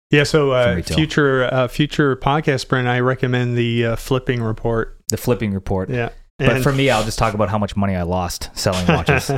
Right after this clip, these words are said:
Speaker 1: <laughs> And also, w-, one last thing about the disadvantage. Sometimes, you know, uh, these really small micro brands and I don't think they have failed people too much in the, um, you know, the, w-, the, uh, what do you call it?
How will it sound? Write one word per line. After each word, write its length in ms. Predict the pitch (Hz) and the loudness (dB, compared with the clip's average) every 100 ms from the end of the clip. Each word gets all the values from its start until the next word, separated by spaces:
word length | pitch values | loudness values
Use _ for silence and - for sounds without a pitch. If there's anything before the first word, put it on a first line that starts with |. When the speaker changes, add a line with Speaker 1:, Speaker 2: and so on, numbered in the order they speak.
| - - | -6 -14
Speaker 1:
<laughs> 280 | _ - 165 | _ -4 2
And 80 | |
also, 360 | 190 285 214 143 | 4 4 4 2
w-, 220 | 135 156 | 2 0
one 180 | 156 165 | 2 2
last 320 | 147 143 160 | 4 2 0
thing 120 | - 143 | 0 2
about 240 | 127 117 | 2 2
the 100 | 117 | 0
disadvantage. 600 | 117 131 - 135 127 - - - _ - | 0 -2 0 0 0 -4 -12 -20 _ -4
Sometimes, 680 | - 220 - 202 170 147 | 0 0 2 0 0 -2
you 80 | 147 | 0
know, 300 | 135 127 120 | 0 0 0
uh, 240 | 123 127 117 | 0 -2 0
these 320 | 120 110 120 | -2 -4 -6
really 340 | 110 156 139 | 0 2 2
small 340 | - - 196 277 | 0 -2 0 2
micro 360 | 147 117 117 | 2 0 0
brands 720 | 107 117 117 113 113 110 - - - - - - - - | 0 0 2 0 -2 -2 -4 -6 -12 -6 -4 -4 -8 -2
and 180 | 151 143 | 0 2
I 80 | 143 | 2
don't 220 | 214 220 | 2 0
think 280 | - 151 - - 117 - - 117 - | -2 -4 -2 -4 -4 -6 -6 -6 -2
they 140 | 143 135 | 0 2
have 100 | 127 | 0
failed 500 | - 139 131 123 - | 0 2 2 0 -2
people 300 | 135 123 117 | -4 -2 -4
too 200 | - 131 | -2 -2
much 340 | 123 120 - | 0 -2 -2
in 280 | 143 123 120 | -2 -2 0
the, 760 | 120 113 113 113 113 113 113 110 - | 0 0 0 0 -2 0 0 -2 -2
um, 680 | 120 117 117 117 113 110 - - - _ _ - | -4 -4 -6 -6 -8 -10 -12 -12 -12 _ _ -4
you 120 | 120 | -2
know, 140 | 113 110 | -2 -2
the, 340 | 113 113 113 | -2 0 -2
w-, 880 | 117 123 127 131 123 127 127 117 - | -2 -4 -4 -4 -4 -4 -4 -6 -6
the, 600 | 123 117 117 113 113 113 | -6 -4 -2 -2 -2 -2
uh, 200 | 113 110 | 0 -2
what 140 | 120 120 | -2 -2
do 60 | |
you 80 | 117 | -2
call 320 | - 123 117 | -2 0 0
it? 240 | 113 - | -2 -8